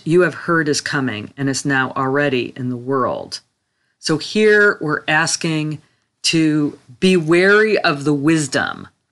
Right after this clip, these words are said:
because when you believe according to God, then the laws of his blessing are in play. But when you agree with the spirits that do not agree with God, then you're inviting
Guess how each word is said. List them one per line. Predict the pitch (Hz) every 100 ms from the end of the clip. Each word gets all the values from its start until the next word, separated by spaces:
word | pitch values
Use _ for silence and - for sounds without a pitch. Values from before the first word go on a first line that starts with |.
| _
because | 151 147 156 139 135 131 - _ _ _ -
when | 147 151 147
you | 143 180 196 208 - -
believe | 170 165 180 185 165 135 123 117 - _ _ _ _
according | - - 165 160 151
to | 143
God, | 135 143 131 - - - _ _ _ _ -
then | 160
the | 151
laws | 147 143 160 175 175 170 -
of | 160 123
his | 151 147
blessing | - 151 151 - 127 117 120 -
are | 143 127
in | - 135
play. | 131 147 139 120
But | 117 110
when | 135 131
you | 139 139 131
agree | 135 139 139 165 160 131 107 -
with | 139 135
the | 135
spirits | - - - 151 147 - -
that | - -
do | - 139
not | 135 143
agree | 143 131 127
with | 120
God, | - 123 98 98 110 _ _ _
then | 139 139
you're | 135
inviting | 131 120 131 127 127 120